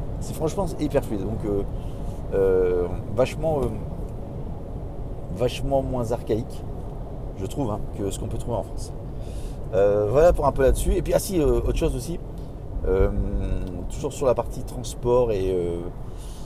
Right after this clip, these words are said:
et, euh, localisation et déplacement. En fait, donc, euh, quand on est arrivé à la gare de Pancras, on avait, enfin, donc, euh, ok, fallait, fallait choper l'hôtel. Euh, on avait réservé un hôtel qui se trouvait à peu près à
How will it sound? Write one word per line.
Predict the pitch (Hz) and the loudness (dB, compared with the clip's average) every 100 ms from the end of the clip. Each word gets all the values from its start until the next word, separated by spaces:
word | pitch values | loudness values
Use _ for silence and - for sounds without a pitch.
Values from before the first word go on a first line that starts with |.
| - - - - - 85 | -10 -10 -8 -8 -6 -6
et, | 82 85 | -4 -2
euh, | 85 82 78 80 - 85 | -2 -4 -6 -6 -6 -6
localisation | 82 87 85 90 - 101 | -6 -4 -4 -6 -4 -4
et | |
déplacement. | 85 85 82 139 160 - | -4 -6 -4 -4 -4 -6
En | |
fait, | 87 127 - | -2 -2 -2
donc, | 95 101 - | -4 -4 -2
euh, | 92 - - - - | -2 -4 -6 -6 -6
quand | 110 113 | -4 -2
on | 107 | 2
est | |
arrivé | 107 104 104 110 107 101 | 2 2 2 4 6 6
à | 90 | 6
la | 87 | 4
gare | 90 95 95 92 - | 4 6 6 2 -2
de | 85 85 80 78 78 82 - - - | -2 -2 -2 -2 -2 -4 -6 -8 -6
Pancras, | 87 - 143 170 - - - - - - - - - - - - - 92 | -6 -2 -2 -2 -4 -8 -8 -6 -6 -8 -10 -10 -10 -8 -8 -6 -6 -2
on | 95 | 0
avait, | 95 131 | 2 4
enfin, | 123 104 | 4 0
donc, | 92 104 95 | -2 -4 -2
euh, | 87 87 | -2 -2
ok, | 87 123 | -2 -4
fallait, | 104 85 90 87 | -4 -4 -4 -4
fallait | - 87 | -4 -4
choper | 85 90 98 | -6 -6 -4
l'hôtel. | 90 87 117 | -4 0 -2
Euh, | 104 90 90 82 82 - - - | -2 -6 -6 -6 -6 -8 -10 -8
on | 87 | 0
avait | 95 | 2
réservé | 92 92 | 4 2
un | 95 | 0
hôtel | 87 101 | -2 -4
qui | - | -6
se | |
trouvait | - 82 | -6 -2
à | 87 | -2
peu | 82 | -4
près | 85 90 | -2 0
à | 80 71 76 | 2 0 -2